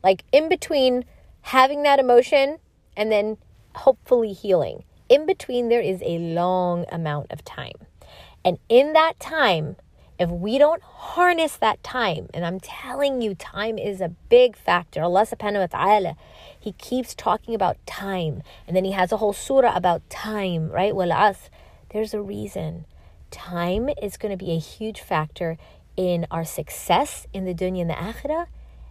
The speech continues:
and in our relationship with Allah, in our sanity, in our happiness. Time is huge. So today I'm gonna take you on a quick, um, emotional journey with time, and how if you don't harness your emotion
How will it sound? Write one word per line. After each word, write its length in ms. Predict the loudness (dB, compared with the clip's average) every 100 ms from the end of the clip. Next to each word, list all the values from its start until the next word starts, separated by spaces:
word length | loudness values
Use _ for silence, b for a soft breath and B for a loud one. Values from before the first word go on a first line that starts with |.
| -14 -8
and 100 | -6
in 100 | -4
our 120 | -2
relationship 540 | -2 -2 -2 -4 -4
with 120 | -4
Allah, 540 | -4 -4 -4 -4 -6 -10 -14 b b b
in 80 | -8
our 160 | -8
sanity, 840 | -8 -12 -6 -6 -6 -8 -6 -8 -10 b b
in 100 | -6
our 120 | -6 -6
happiness. 840 | -10 -8 -6 -6 -4 -4 -4 -8 -20 b -20 -20
Time 400 | -14 -8 -6 -6
is 100 | -8
huge. 540 | -12 -12 -10 -12 -16 -20 B B -4
So 140 | -4
today 200 | 2 4
I'm 80 | 4
gonna 140 | 2
take 260 | -4 -6 -2
you 60 |
on 160 | -2 0
a 100 | -2 -6
quick, 480 | -2 0 0 -10 -20 b b -16 -8
um, 360 | -6 -6 -8 -4
emotional 460 | 4 4 4 -2 -2
journey 280 | -2 -4 -4
with 160 | -6
time, 380 | -8 -8 -8 -8 _ b b b
and 120 | -6 -4
how 180 | 2 0
if 140 | 0
you 160 | -6 0
don't 200 | 0 -2
harness 440 | -2 0 0 -2
your 120 | -4
emotion 540 | 0 0 -2 -4 -4